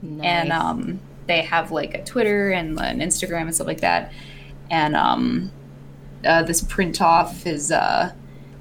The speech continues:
Speaker 2: on sale for, like, twenty dollars, but twenty percent of the net,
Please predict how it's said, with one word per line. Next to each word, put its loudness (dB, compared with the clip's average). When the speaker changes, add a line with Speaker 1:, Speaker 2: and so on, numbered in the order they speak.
Speaker 2:
on 4
sale 6
for, -4
like, -2
twenty 0
dollars, 4
but -6
twenty -6
percent -2
of -8
the -2
net, 0